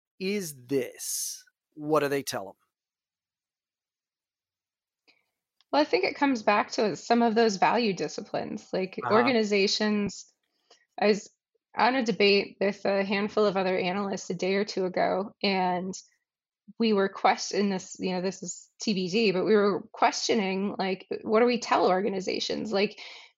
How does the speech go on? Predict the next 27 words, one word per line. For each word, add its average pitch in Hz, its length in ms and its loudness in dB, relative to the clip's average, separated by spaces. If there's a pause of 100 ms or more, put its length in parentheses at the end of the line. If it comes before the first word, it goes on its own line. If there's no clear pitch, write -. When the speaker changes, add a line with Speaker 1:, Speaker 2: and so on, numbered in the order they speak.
(120)
Speaker 2:
if 220 200 0
we're 240 100 4
moving 262 380 4
away 220 580 2
from 196 720 0 (220)
the 208 80 0
customer 220 640 0
being 185 340 -2
at 185 140 -6
the 180 80 -4
center 220 420 -2
of 190 140 2
everything, 180 600 -2
then 190 200 -6
what 190 220 -2
do 233 160 -2
we 269 160 -2
put - 400 -4
at 170 160 0 (100)
the 190 80 -4
center 190 600 -4 (480)
of 190 360 0 (100)
our 202 140 0
marketing 185 520 0
efforts? - 640 -10
Speaker 1:
Yeah. 196 260 2
Speaker 2:
And, 185 180 -4